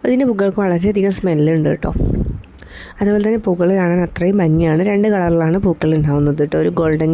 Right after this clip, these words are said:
കളർ മിക്സും അതുപോലെ തന്നെ വൈറ്റ് കളറും, അങ്ങനെ മിക്സ് ആയിട്ടാണ് ഇതിൽ പൂക്കൾ ഉണ്ടായി നിൽക്കുന്നത് കേട്ടോ. വളരെ ഭംഗിയുള്ളൊരു പ്ലാന്റ് ആണ് ഈ ഹണിസെക്കിൾ പ്ലാന്റ്. ഇതിൻ്റെ ഒരു പ്ലാന്റ് സെയിൽ ചെയ്യുന്നത് എഴുപത് രൂപയ്ക്കാണ്. ഇനി കാണിക്കുന്നത്, ഏഹ്, ക്രീപ്പർ പ്ലാന്റ് അല്ല, ബുഷി ടൈപ്പിൽ നമുക്ക് വളർത്താൻ പറ്റുന്നൊരു പ്ലാന്റ് ആണ്.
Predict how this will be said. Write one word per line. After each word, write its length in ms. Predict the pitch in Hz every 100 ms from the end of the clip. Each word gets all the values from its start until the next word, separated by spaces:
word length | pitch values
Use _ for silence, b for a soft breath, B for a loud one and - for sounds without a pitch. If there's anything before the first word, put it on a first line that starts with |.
| 170
കളർ 200 | 160 180 180
മിക്സും 320 | 170 214 302 B B B B -
അതുപോലെ 240 | 247 247 226
തന്നെ 140 | 277 277
വൈറ്റ് 340 | 190 170 165
കളറും, 300 | 156 151 - -
അങ്ങനെ 200 | 180 190 185 180
മിക്സ് 200 | 170 -
ആയിട്ടാണ് 280 | 170 165 165 214
ഇതിൽ 120 | 277 262
പൂക്കൾ 220 | 202 156 156
ഉണ്ടായി 220 | 160 156
നിൽക്കുന്നത് 300 | 151 143 143 143
കേട്ടോ. 140 | 160
വളരെ 240 | 160 165 202 208
ഭംഗിയുള്ളൊരു 420 | 185 185 185 185
പ്ലാന്റ് 340 | 180 156 160 160
ആണ് 120 | 156 208 214
ഈ 20 | 175
ഹണിസെക്കിൾ 520 | 165 160 156 - 156 156
പ്ലാന്റ്. 340 | 151 - 254 320 - - - - - - - B B B B
ഇതിൻ്റെ 200 | - 233 262
ഒരു 80 | 233
പ്ലാന്റ് 240 | 226 208 202
സെയിൽ 180 | 190 180
ചെയ്യുന്നത് 280 | 170 170 202 165
എഴുപത് 280 | 156 160 175
രൂപയ്ക്കാണ്. 520 | 160 147 - 147 156 320 - B B B -
ഇനി 100 | 277 262
കാണിക്കുന്നത്, 560 | 202 190 190 185 220 339 B B B 196
ഏഹ്, 220 | 185 180 175
ക്രീപ്പർ 260 | 180 175 175
പ്ലാന്റ് 240 | 190 214 214
അല്ല, 100 | 170 269 247
ബുഷി 200 | - 175
ടൈപ്പിൽ 200 | 180 185 190
നമുക്ക് 180 | 175 180
വളർത്താൻ 260 | 156 170 165
പറ്റുന്നൊരു 380 | 165 165 170 175
പ്ലാന്റ് 360 | 165 160 156 180 160
ആണ്. 160 | 269